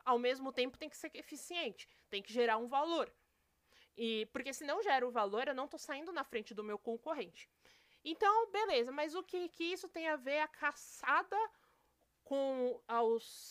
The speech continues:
cientistas de dados? O que, que tem a ver com a caçada que teve lá atrás, Carol, com, com dos administradores de dados? Se você perceber, a história se repete.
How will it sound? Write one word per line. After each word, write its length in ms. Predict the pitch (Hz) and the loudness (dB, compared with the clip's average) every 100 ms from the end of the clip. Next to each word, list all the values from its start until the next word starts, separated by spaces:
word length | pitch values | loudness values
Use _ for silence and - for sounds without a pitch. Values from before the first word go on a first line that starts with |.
| - | -6
cientistas 520 | 247 240 233 - 233 | -4 -4 -6 -2 -2
de 80 | 240 | 0
dados? 460 | 220 233 320 330 | 2 4 4 0
O 40 | - | -14
que, 100 | 320 | -14
que 60 | |
tem 160 | - 320 | -6 -4
a 40 | |
ver 140 | 277 285 | -4 -4
com 100 | 294 | -6
a 60 | |
caçada 480 | 269 277 - 269 277 | -6 -8 -4 -4 -4
que 100 | - | -10
teve 220 | - 254 | -8 -4
lá 160 | 269 294 | 2 2
atrás, 380 | 359 269 277 - | 2 0 0 0
Carol, 300 | 294 254 196 | -4 -2 -2
com, 540 | - 240 226 226 220 196 _ _ _ _ - | -4 -6 -6 -6 -10 -14 _ _ _ _ 0
com 260 | 247 240 | 4 4
dos 180 | 220 226 | 4 -2
administradores 840 | 247 240 240 240 - 240 233 233 233 | -4 -2 -4 -4 -2 0 0 -2 -4
de 120 | 247 | -2
dados? 440 | 208 180 170 - _ _ - - | 2 2 2 -14 _ _ -20 -18
Se 120 | - | -8
você 120 | 330 480 | -6 -2
perceber, 560 | - - 226 269 233 | -2 0 0 2 0
a 120 | - 269 | 0 -2
história 320 | - 285 302 | 2 2 2
se 120 | 320 | -4
repete. 640 | 294 - 285 240 208 - | -6 2 6 6 6 -10